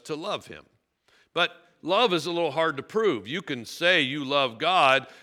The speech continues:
but it's really a very personal, intimate thing between you and God. It's not like it's gonna really show up on the outside.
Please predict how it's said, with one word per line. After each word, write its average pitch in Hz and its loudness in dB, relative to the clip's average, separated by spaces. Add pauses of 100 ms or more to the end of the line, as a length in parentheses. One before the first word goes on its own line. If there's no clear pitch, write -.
but 160 -4
it's 151 -8
really 180 0
a 135 4
very 147 0
personal, 151 -8
intimate 135 -8
thing 160 -8
between 127 -10
you 127 -8
and 143 -8
God. 147 0
It's - -12
not 135 -10
like 123 -4
it's 117 -14
gonna 113 -10
really 104 -8
show 113 -6
up 110 -6
on 98 -10
the 110 -8
outside. - -8